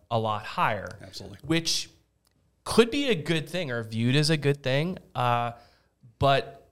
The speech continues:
Speaker 1: for the, for those of us that are just building something or starting out, we may need different resources or different price points or cost, or our brand may not resonate with that level of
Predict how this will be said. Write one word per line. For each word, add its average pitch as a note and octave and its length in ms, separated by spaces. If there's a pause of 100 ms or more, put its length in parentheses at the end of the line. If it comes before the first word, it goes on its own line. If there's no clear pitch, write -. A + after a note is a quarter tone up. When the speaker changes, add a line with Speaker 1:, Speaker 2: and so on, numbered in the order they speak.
(380)
Speaker 1:
for - 240
the, C3+ 140
for C3+ 180
those C#3 280
of C3+ 80
us B2+ 240
that A#2 400
are A2 140
just A2 320
building C3 380
something A2+ 420
or G#2+ 100
starting A2 480
out, B2 440 (400)
we D3 200
may C#3 260
need A#2+ 380
different D#3+ 460
resources - 840
or G#2+ 300
different A#2+ 540
price A2 320
points A2 320
or G#2+ 120
cost, G#2+ 500
or D3 460 (440)
our C#3 140
brand D3 540
may A#2+ 180
not D3+ 340
resonate B2 540
with A2+ 500 (500)
that A2+ 280
level A#2+ 480
of A2+ 560